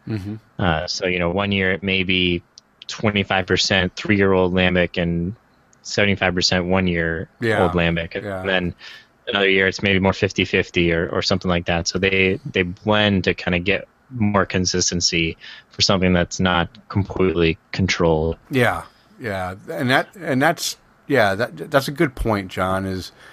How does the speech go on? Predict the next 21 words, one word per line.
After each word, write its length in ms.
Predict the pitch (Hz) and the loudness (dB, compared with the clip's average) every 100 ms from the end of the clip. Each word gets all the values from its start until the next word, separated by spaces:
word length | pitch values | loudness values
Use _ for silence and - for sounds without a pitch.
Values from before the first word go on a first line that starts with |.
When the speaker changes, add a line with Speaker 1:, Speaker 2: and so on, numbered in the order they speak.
| - - - _ _ - | -20 -20 -20 _ _ -6
Speaker 1:
is 120 | 123 | -2
especially 600 | 110 - - 147 - 165 | 0 -2 0 0 2 2
<laughs> 20 | 147 | 4
when 220 | 135 117 | 2 2
using 420 | 123 117 113 101 | 0 0 -2 -4
sour, 760 | - - 104 120 123 127 131 127 - _ _ _ - | -4 0 2 2 2 -2 -4 -8 -18 _ _ _ -8
uh, 520 | 123 107 104 101 101 92 _ _ _ | -4 0 0 0 -2 -6 _ _ _
str-, 380 | - - - - | -10 -10 -10 -4
you 60 | 123 | 0
know, 120 | 107 | 0
strains 540 | - - 120 123 120 | -2 0 2 4 2
of, 180 | 110 95 | -2 -4
you 180 | - 117 | -4 0
know, 60 | 107 | 0
beers 440 | 92 123 131 120 | 4 4 4 2
that 100 | 120 | 0
have 160 | 110 - | 0 0
been, 400 | 110 110 107 110 | 0 0 -2 -4
uh, 420 | 87 110 110 107 - - - - | -6 -4 -4 -6 -10 -20 -14 -6
uh, 260 | 110 104 - - - - | -4 -4 -6 -16 -14 -10
brewed 640 | 123 120 123 131 139 | -2 2 4 4 2